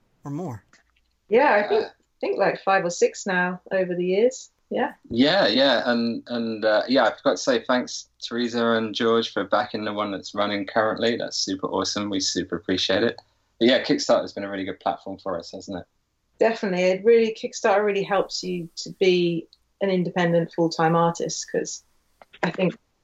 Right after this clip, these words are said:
Speaker 2: that's just a great way for us to be able to, like, launch a new sculpture or a new project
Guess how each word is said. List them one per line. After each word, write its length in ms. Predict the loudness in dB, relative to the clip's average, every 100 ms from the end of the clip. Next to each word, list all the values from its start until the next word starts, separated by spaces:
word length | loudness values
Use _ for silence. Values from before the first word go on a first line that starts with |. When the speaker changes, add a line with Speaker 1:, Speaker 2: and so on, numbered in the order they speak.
| 0
Speaker 2:
that's 460 | 0 0 -4 -8 _
just 240 | 0 2
a 40 | 2
great 320 | 4 4 4
way 180 | 4 4
for 140 | 2
us 180 | 0 -2
to 80 | -2
be 80 | 0
able 140 | 4
to, 120 | 4
like, 220 | 4 0 0
launch 360 | 0 0 -2
a 40 | -2
new 160 | -2
sculpture 480 | -2 0 0 4 6
or 180 | 6 4
a 40 |
new 260 | 0 -2 -6 -4
project 580 | 2 4 4 2 -2 -6